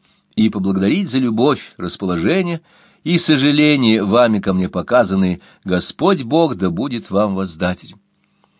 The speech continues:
Не погневайтесь, что я в своей долговременной и жестокой бедности постоянно надеюсь на ваше испытанное усердие.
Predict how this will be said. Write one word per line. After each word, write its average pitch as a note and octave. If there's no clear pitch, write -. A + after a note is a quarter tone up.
Не D#3
погневайтесь, F#3+
что -
я D#3
в -
своей C3+
долговременной C3+
и -
жестокой A2+
бедности A#2
постоянно C#3
надеюсь D3
на G#2+
ваше G2+
испытанное G2+
усердие. F2+